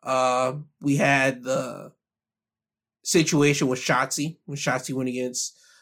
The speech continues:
uh, Lyra Valkyria, and when she did an apron D D T and dropped down, uh, Shotzi, she tore her A C L.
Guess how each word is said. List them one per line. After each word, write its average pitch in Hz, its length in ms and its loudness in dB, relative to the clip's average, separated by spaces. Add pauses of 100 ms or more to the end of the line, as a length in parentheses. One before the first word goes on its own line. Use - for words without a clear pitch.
(100)
uh, 123 220 -2
Lyra 135 360 4
Valkyria, 135 840 2
and 127 200 -4
when 131 100 -4
she 131 160 -8
did 131 160 -2
an - 180 -10
apron 139 380 0
D 127 180 -8
D 135 140 -4
T 131 760 -8
and 120 180 -16 (160)
dropped 131 320 0
down, 127 420 -2 (640)
uh, 127 180 -4
Shotzi, 147 500 0
she 139 160 -8
tore 156 280 2
her 127 40 2
A 165 140 0
C 208 180 -4
L. 214 240 -4